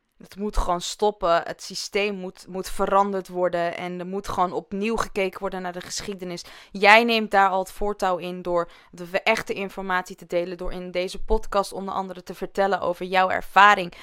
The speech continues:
Over hoe het ook anders kan. En op een vredevolle manier samen protesteren. Zodat mensen zien dat je daar staat om je community, ehm, te verdedigen.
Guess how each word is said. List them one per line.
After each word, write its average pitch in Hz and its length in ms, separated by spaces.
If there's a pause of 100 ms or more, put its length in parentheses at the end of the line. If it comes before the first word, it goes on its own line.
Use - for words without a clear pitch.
(160)
Over 185 260
hoe 202 140
het 196 120
ook 175 140
anders 214 400
kan. 180 220
En 180 120
op 180 140
een 185 60
vredevolle 202 600
manier 185 400
samen 208 440
protesteren. 202 640
Zodat 180 180
mensen 185 300
zien 220 460 (340)
dat 190 200
je 190 80
daar 180 180
staat 180 480 (360)
om 202 420
je 196 200
community, 202 800 (280)
ehm, 175 400
te - 120
verdedigen. 185 720